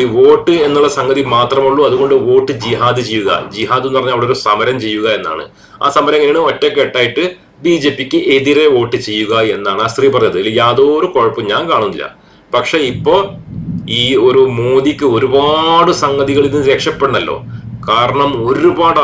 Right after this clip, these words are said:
ആരോപണങ്ങളാണ് ഇപ്പൊ കഴിഞ്ഞ ഒരു നാലഞ്ച് മാസം കൊണ്ട് വന്നിട്ടുള്ളത്. അതിൽ പെട്ടതാണ് ഈ ഇലക്ടോറൽ ബോണ്ടൊക്കെ. ഇലക്ടോറൽ ബോണ്ട്, കൽക്കരി അഴിമതി,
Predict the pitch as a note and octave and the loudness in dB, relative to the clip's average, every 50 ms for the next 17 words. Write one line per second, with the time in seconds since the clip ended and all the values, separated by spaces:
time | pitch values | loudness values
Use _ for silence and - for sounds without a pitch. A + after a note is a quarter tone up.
0 | C3+ C3+ C#3 C3+ C#3 C3+ C3+ D3 C#3+ C#3+ C#3 C3+ C3+ C3+ B2+ C3+ C3 B2+ B2+ A#2 | 2 2 2 2 2 2 2 0 0 2 2 2 2 2 0 0 -2 0 -2 -2
1 | A#2+ A#2+ A#2+ C3 C3+ C3+ B2+ - - C3 B2 B2 B2 B2+ B2+ B2+ B2+ A#2+ A#2 A2+ | -2 -2 0 0 0 0 -2 -2 -2 -2 -2 0 2 2 2 2 0 0 0 0
2 | A#2 B2 A#2+ B2+ C3+ C3+ B2 A#2+ - B2+ A#2+ A#2+ A#2+ B2 A#2 A2 G#2 G#2 G2+ G#2+ | 0 0 0 0 0 0 0 0 -2 -2 -4 -2 -2 0 0 0 0 0 -2 -2
3 | G2 E2+ E2 D#2 - - - - - - - - F#2+ G#2+ A#2 B2+ B2+ B2+ C3 C3 | -2 -2 -2 -4 -6 -8 -16 -20 -20 -16 -4 0 2 2 4 2 2 2 2 2
4 | C3 C3 C#3 C#3+ C#3+ B2+ A#2 - - C#3 C3 B2+ C3+ C3+ C3 B2+ B2 A#2+ A2+ G#2 | 2 2 2 2 0 0 0 -2 0 0 2 2 2 2 2 2 0 0 2 0
5 | G2 - - F2 F2 F#2 G#2 G2+ - A#2+ A#2+ A#2+ B2+ B2 A#2+ A#2+ A#2 A2+ A#2+ A#2+ | -2 -2 -2 -2 -2 -2 -2 -2 -2 -2 0 0 0 0 0 0 -2 -2 0 0
6 | B2 B2 A#2 - - - - - - - - A2+ A#2 A2+ A2+ A2+ C3 C3 C3 C#3 | -2 -2 -2 -4 -10 -18 -20 -20 -20 -8 -4 -2 -2 -2 -2 0 2 2 4 4
7 | C#3 C3+ C3 C3 C3 C3 C3 C3 B2 A#2+ B2+ B2+ | 2 2 2 2 2 2 0 0 -2 -2 -4 -6